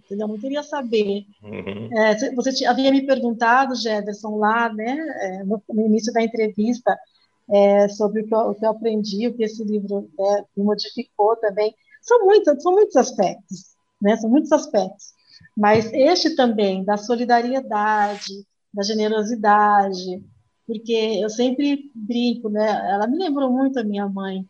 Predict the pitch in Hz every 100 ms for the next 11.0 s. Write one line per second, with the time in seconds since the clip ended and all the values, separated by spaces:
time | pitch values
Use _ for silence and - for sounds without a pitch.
0 | - - - _ _ 208 240 233 233 220
1 | 247 254 269 - 233 220 220 208 226 220
2 | 247 269 269 269 269 285 339 330 311 247
3 | 247 214 202 170 - - _ _ _ _
4 | _ _ _ _ - 233 214 226 226 -
5 | 240 214 180 190 202 - _ _ - 226
6 | 247 262 320 339 349 302 262 - - 240
7 | 254 240 240 240 226 226 208 - 226 254
8 | 269 208 185 - _ _ - 226 240 233
9 | - _ _ _ _ _ _ - - 220
10 | 208 233 339 440 - - 392 403 440